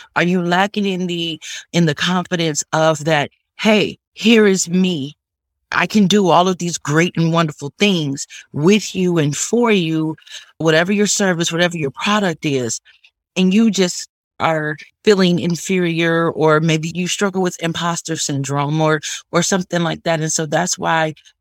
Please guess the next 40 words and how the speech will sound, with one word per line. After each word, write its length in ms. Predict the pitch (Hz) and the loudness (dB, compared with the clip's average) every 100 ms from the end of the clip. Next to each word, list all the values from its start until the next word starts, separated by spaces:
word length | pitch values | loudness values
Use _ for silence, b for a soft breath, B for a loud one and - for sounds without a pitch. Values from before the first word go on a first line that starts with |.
| _ | _
you're 440 | 135 143 208 277 311 | -10 0 4 6 4
thinking 800 | - 185 151 147 160 156 156 - | 0 -2 -2 -4 -2 -2 -2 -4
that 400 | 151 160 151 - | -4 -2 -2 -6
somebody 460 | - 170 156 117 | -2 0 0 0
else 240 | 175 226 - | 0 0 -2
is 80 | 165 | -6
gonna 220 | 151 139 | -4 -4
say 180 | - 95 | -6 -8
something 360 | 127 127 143 | -8 -8 -4
negative, 360 | 143 143 143 131 B B B | -2 0 -2 -4 B B B
because 280 | - 196 185 | -2 -2 0
you 80 | 208 | -2
have 240 | 185 175 | -2 -2
all 180 | 170 175 | 0 0
of 140 | 160 | -2
this 200 | 160 156 | -4 -6
negativity 720 | 165 170 156 160 - 165 147 147 | -4 -4 -4 -6 -6 -4 -2 -2
and 100 | 151 | -2
all 120 | 143 | -4
of 100 | 139 | -8
this 240 | 135 - - | -10 -8 -8
fear 460 | 220 226 175 156 156 B B - | -2 0 2 -2 -6 B B -4
and 140 | 165 | -2
all 220 | 104 175 | 0 0
of 120 | 175 160 | 0 -2
this 240 | 160 - | -4 -2
lack 340 | 156 175 180 | -2 -2 -4
of 120 | 160 - | -8 -6
confidence 500 | 175 156 143 151 - | -6 -6 -4 -6 -2
that's 300 | 147 151 - | -4 -4 -6
holding 440 | 160 143 139 143 | -4 -2 -2 -2
you 260 | 151 196 175 | 0 0 -2
back. 300 | 120 - _ _ _ B B - | -6 -12 _ _ _ B B 2
And 120 | 156 | 6
you're 140 | 202 | 6
projecting 720 | 196 190 156 175 175 - 160 147 | 4 0 0 -2 -2 -4 -4 -2
it 180 | 143 - - | -4 -8 -4
onto 240 | 127 131 | -2 -2
somebody 540 | 147 156 143 135 95 101 | -4 -4 -4 -4 -6 -8
else. 340 | - - | -10 -18